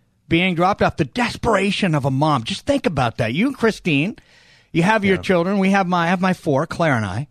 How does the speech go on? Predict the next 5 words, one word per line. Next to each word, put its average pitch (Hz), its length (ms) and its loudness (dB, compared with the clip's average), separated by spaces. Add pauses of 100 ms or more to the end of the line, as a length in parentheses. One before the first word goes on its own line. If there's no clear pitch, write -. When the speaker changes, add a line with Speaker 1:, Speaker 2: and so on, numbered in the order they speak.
Speaker 2:
Yeah. 90 220 -8 (600)
Speaker 1:
The - 100 0
desperation 185 1160 0 (100)
of 143 200 0
a, 123 260 -2